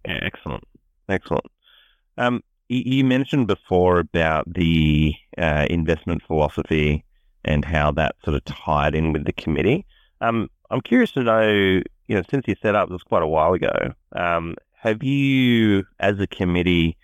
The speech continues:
uh, made any sort of updates, or what's the interaction between the sort of stated philosophy of the firm and, and the investment committee? Is that something that, um,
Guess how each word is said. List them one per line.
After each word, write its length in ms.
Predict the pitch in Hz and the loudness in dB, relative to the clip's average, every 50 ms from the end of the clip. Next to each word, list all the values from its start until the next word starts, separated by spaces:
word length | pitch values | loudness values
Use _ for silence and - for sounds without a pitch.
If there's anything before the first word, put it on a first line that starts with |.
| _ _ _ _ _ _ _ _ - | _ _ _ _ _ _ _ _ -10
uh, 120 | - - 82 | -8 -6 -4
made 340 | 82 87 92 90 87 85 85 | -2 0 2 2 2 2 2
any 200 | 85 80 80 76 | 2 0 0 -2
sort 180 | - 82 78 | -2 -2 -2
of 60 | - - - - | -2 -2 -2 -4
updates, 540 | 80 78 - 87 - 82 76 73 76 - 87 | -4 -4 -4 -2 -2 0 0 0 -2 -2 0
or 240 | 82 82 87 87 - | 0 2 0 0 -2
what's 240 | - 104 104 - - | -2 -4 -4 -2 0
the 80 | 95 | 0
interaction 560 | 85 82 80 85 80 78 78 - - 90 78 | 0 2 2 0 0 0 0 -2 -4 -4 -2
between 460 | 71 - - - - 80 76 76 76 76 | -2 -4 -6 -4 -2 0 2 2 2 0
the 80 | 73 | 0
sort 160 | - - 78 | -2 -2 -2
of 80 | 76 - | -2 -4
stated 420 | - - 87 80 76 76 76 71 | -2 0 0 2 2 0 -2 -4
philosophy 520 | - - 80 76 71 - - 78 - 82 76 | -4 -4 -2 -2 -2 -4 -6 -4 0 0 0
of 100 | 73 71 | 2 2
the 100 | 73 71 - - - | 0 -2 -2 -2 -2
firm 420 | 73 73 76 73 73 71 73 71 | 0 2 2 2 2 2 0 0
and, 300 | 73 69 71 69 71 - - - - - | 0 0 0 -2 -2 -4 -8 -12 -6 -4
and 240 | 80 78 76 73 | -2 0 2 2
the 280 | 73 73 73 - - - - | 2 2 2 2 0 -4 -4
investment 480 | - 82 76 73 73 - - 78 76 | -6 -4 -2 -2 -4 -2 -2 -4 -4
committee? 320 | - - 80 78 67 - 50 | -4 -4 -2 -2 -2 -2 -2
Is 120 | - - | -4 -2
that 180 | - 85 - - | -2 -2 -2 0
something 260 | 92 90 85 80 76 | -2 0 0 0 0
that, 200 | 71 80 - - _ _ _ _ _ _ _ _ _ _ _ _ _ _ - | 0 0 0 -2 _ _ _ _ _ _ _ _ _ _ _ _ _ _ -8
um, 640 | - 80 78 76 71 71 71 71 71 69 69 - | -4 -2 0 0 0 0 0 0 0 -2 -2 -4